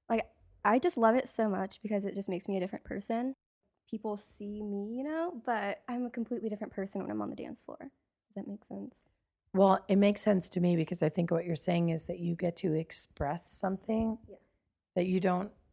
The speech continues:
Speaker 2: need to
Speaker 1: Definitely.
Speaker 2: express in any other time either, right?
Speaker 1: Yeah, definitely.
Speaker 2: I know you have a partner that you dance with. I know you've competed recently.
Speaker 1: I
Speaker 2: What was,
Speaker 1: have.
Speaker 2: what was that competition about?
Speaker 1: It was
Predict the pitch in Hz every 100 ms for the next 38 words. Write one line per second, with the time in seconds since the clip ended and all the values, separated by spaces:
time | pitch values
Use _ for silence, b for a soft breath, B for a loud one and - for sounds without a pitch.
0 | _ 180 175 190 262 202 170 165 - -
1 | 156 160 - 165 160 160 160 147 135 127
2 | _ _ _ _ - - 185 208 180 147
3 | 156 165 104 104 127 220 208 233 - _
4 | - - 208 - 202 220 _ _ _ _
5 | _ _ _ _ _ _ _ _ _ -
6 | 196 190 185 190 185 175 - 175 180 180
7 | 180 185 175 180 175 185 180 180 170 175
8 | 165 170 160 - 170 - - - 143 139
9 | - 147 151 147 139 147 165 208 190 -
10 | - 175 208 214 208 - 175 165 175 -
11 | 151 139 123 _ _ _ _ _ _ _
12 | _ 254 240 247 233